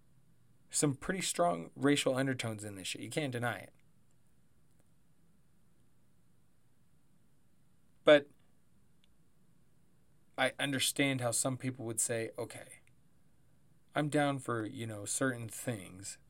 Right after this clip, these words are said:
but this feels like going too far with Potato Head and, and, and, and Doctor Seuss."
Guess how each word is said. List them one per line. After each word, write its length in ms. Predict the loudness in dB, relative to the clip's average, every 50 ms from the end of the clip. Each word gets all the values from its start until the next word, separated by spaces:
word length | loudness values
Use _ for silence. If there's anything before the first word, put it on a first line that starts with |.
| -20 -20 -20 -20 -20 -20 -20 -20 -20 -20 -12 -8
but 180 | -8 -8 -4 0
this 180 | 0 2 2 2
feels 260 | 2 0 0 0 0
like 180 | -2 -2 -2
going 340 | -4 -4 -4 -2 -4 -6 -6
too 180 | -6 -6 -8 -8
far 420 | -4 -2 -2 -2 -2 -2 -6 -8
with 240 | -12 -14 -18 -20 -20
Potato 440 | -20 -10 -6 -6 -6 -4 -6 -8 -8
Head 420 | -8 -8 -8 -8 -6 -8 -8 -8
and, 320 | -10 -12 -14 -16 -20 -20 -18
and, 300 | -18 -16 -16 -18 -18 -20 -20
and, 260 | -20 -20 -20 -20 -20 -20 -20 -20 -20 -20 -20 -20 -20 -20 -20 -20 -20 -20 -20 -20 -20 -20 -20 -20 -20 -20 -20 -20 -20 -20 -20 -20 -20 -20 -20 -20 -20 -20 -20 -20 -20 -20 -20 -20 -20 -20 -20 -20 -20 -20 -20 -20 -20 -20 -10 -6
and 180 | -6 -6 -4 -2
Doctor 320 | -2 -4 -4 -6 -8 -6
Seuss." 580 | -2 0 0 0 0 -2 -4 -6 -6 -8 -8